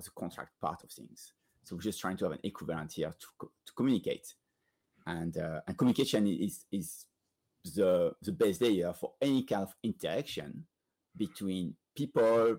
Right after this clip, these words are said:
between software. So, so that's why it's foundational. It's, we're trying, we're just trying to basically fix the internet here. We're trying to, to make it in a way, uh, where it has nicer properties,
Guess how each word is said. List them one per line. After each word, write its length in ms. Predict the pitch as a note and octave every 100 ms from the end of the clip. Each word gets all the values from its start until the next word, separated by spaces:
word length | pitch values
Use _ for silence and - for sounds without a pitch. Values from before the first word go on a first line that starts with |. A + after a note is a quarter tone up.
| -
between 640 | G#2 - G2+ F#2+ F#2+ F#2 -
software. 500 | - - G#2 - E2+ - - _
So, 400 | - G#2 G2 F#2
so 140 | - G#2+
that's 160 | B2+
why 80 | B2
it's 80 | G2+
foundational. 460 | F2 E2 - C2+ G#1+
It's, 240 | D#2+ - _ _ _
we're 200 | G#2+ A#2+
trying, 260 | D3+ D3+ C#3
we're 60 | D3
just 260 | E3 E3
trying 180 | C#3 B2+
to 120 | -
basically 300 | A2 G#2+ G2+
fix 260 | - G2 -
the 80 | D2
internet 340 | D#2+ C#2 -
here. 140 | - C#2+
We're 80 |
trying 280 | - G2 F#2+
to, 260 | - F2 - _ _ _
to 100 | -
make 180 | C3 C3+
it 120 | -
in 80 | G#2
a 80 | F#2+
way, 380 | F#2+ F#2 F#2 -
uh, 280 | D#2+ E2 D2+ -
where 200 | - F2
it 100 | F#2
has 220 | F#2 F2
nicer 260 | G2 G2 E2
properties, 680 | - E2 E2+ - C2+ -